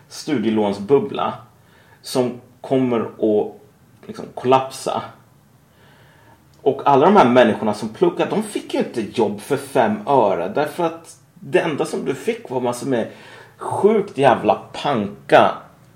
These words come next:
jurister med studieskulder som de inte kan betala tillbaks under sin livstid. Därför att medicinen som folk sålde dem på problemet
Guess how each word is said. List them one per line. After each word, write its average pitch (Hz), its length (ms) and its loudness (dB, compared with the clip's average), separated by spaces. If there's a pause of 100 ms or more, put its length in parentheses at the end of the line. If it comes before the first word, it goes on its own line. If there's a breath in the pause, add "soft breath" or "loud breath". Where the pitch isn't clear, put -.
(140)
jurister 127 1040 0
med 113 200 -4
studieskulder 127 840 4
som 113 180 -4
de 120 160 0
inte 113 180 -4
kan 104 220 -4
betala 107 400 2
tillbaks 147 540 2
under 98 160 -4
sin 98 280 -6
livstid. - 640 -4 (500 loud breath)
Därför 143 300 2
att - 140 0 (400 loud breath)
medicinen 120 1300 2
som 117 200 -6
folk - 260 -8
sålde 143 480 0
dem - 320 -6 (320 soft breath)
på 110 100 -12
problemet 120 1160 0